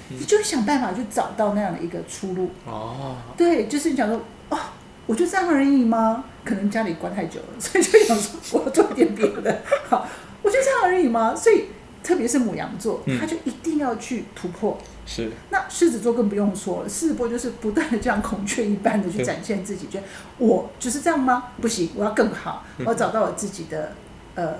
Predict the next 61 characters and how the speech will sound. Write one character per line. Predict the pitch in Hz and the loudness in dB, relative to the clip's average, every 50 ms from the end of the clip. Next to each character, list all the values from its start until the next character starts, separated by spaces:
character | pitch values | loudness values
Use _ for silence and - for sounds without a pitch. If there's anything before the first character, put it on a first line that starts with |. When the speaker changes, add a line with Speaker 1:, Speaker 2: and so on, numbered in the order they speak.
| - - - - - - - - - - - - - - | -10 -14 -18 -18 -20 -20 -20 -20 -20 -20 -20 -14 -4 -2
Speaker 2:
那 | 254 247 | 0 0
个， | 208 214 202 202 - - - - - - - | 2 2 0 -2 -4 -8 -14 -18 -20 -12 -6
那 | 240 226 | -2 0
个 | 208 214 208 208 - - - | 0 0 0 -2 -6 -12 -12
特 | - - 403 381 233 | -6 -2 0 0 0
殊 | 214 - 226 214 | 0 -2 -2 0
的 | 208 | 0
地 | 196 202 202 196 | 0 -2 -2 -2
方， | - 208 208 220 | -2 0 0 0
那 | 247 | 0
个 | 233 | -2
uniqueness， | - 202 190 180 196 226 226 226 - 220 185 - - - - - - - - | 0 0 2 2 4 2 2 2 0 -4 -4 -4 -6 -8 -8 -8 -10 -12 -8
我 | - 269 | -6 -2
就 | - 370 | -2 -2
是 | 359 440 - | -2 -2 -4
一 | - 254 | -6 -4
定 | - 311 285 | -2 2 4
要 | 285 233 226 - - | 4 4 2 0 -4
看 | - - 311 269 220 | -6 -4 -4 -2 -2
我 | 185 175 | -4 -6
自 | 170 - 214 | -6 -6 -6
己 | - 175 170 170 | -6 -6 -8 -8
很 | 165 - 190 170 - - - - - - - - | -6 -6 -8 -8 -8 -10 -12 -14 -14 -14 -10 -4
特 | - 254 | -2 -2
别 | - - - 170 | -2 -2 -6 -8
的 | - - | -10 -10
地 | - 196 190 180 - | -12 -12 -12 -10 -10
方。” | 190 175 - | -10 -8 -6
Speaker 1:
是。 | - 120 110 - - - - | -4 -4 -4 -4 -8 -10 -6
Speaker 2:
所 | - 392 | -2 -2
以 | 403 | 0
你 | 311 233 196 - | 0 -2 -2 -2
就 | 277 262 | -2 0
会 | 269 320 240 | 0 0 -2
去 | 202 - - 262 226 196 - - - | -2 -2 -2 -2 -2 -2 -6 -10 -6
做 | - 247 220 - | -4 -2 -2 -2
这 | 208 185 | -2 -2
些 | 180 196 180 | -2 -2 -2
事 | 170 - - 196 | -2 -4 -6 -8
情。 | - - - - | -8 -8 -8 -8
Speaker 1:
嗯 | 120 - - | -8 -8 -8
哼。 | - - - - - | -12 -14 -14 -8 -2
Speaker 2:
那 | - 381 349 - - - | 0 2 2 0 -2 -4
射 | - - 339 | 0 0 2
手 | - - 190 170 | 2 0 -2 -2
座 | - 233 226 185 175 - - - | 0 0 0 0 0 -2 -6 -2
更 | - 240 214 - | 2 2 2 4
不 | 185 | 2
要 | 185 175 170 | 0 0 -2
说 | 170 - - 180 165 | -4 -6 -6 -6 -6
了， | - - 240 | -6 -4 -4
那 | 254 | -4
射 | 277 - 370 | -2 0 0
手 | 339 311 240 | 0 0 0
座 | 220 277 262 | 0 0 0
的 | 214 214 | -2 -2
话 | - 254 226 - - - | -2 -4 -4 -4 -6 -6
就 | - 226 | -6 -6
是 | 220 - 226 226 | -4 -4 -4 -2
会 | - 226 196 | -2 -2 -2
去， | - - 226 214 175 165 | -2 -2 -2 -2 -2 -4